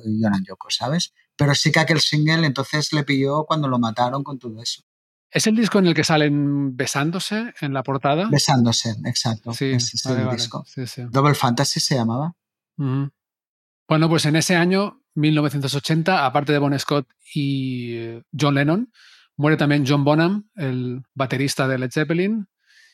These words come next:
Speaker 2: Y fuera de la música, Félix Rodríguez de la Fuente, mítico documentalista, ¿no?
Speaker 1: Eso sí que fue, paralizó al país.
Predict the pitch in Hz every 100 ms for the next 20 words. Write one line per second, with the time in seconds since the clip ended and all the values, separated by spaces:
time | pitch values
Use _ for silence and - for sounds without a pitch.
0 | - 123 131 143 151 - 160 160 139 156
1 | - 175 185 160 151 143 - 156 160 -
2 | 151 139 147 147 135 131 127 156 156 165
3 | 254 _ _ _ 151 160 165 156 - 147
4 | 185 190 139 139 135 127 127 139 - 143
5 | 147 165 139 160 - 190 190 151 139 151
6 | 139 131 120 117 143 131 127 - 139 123
7 | 123 113 113 - - -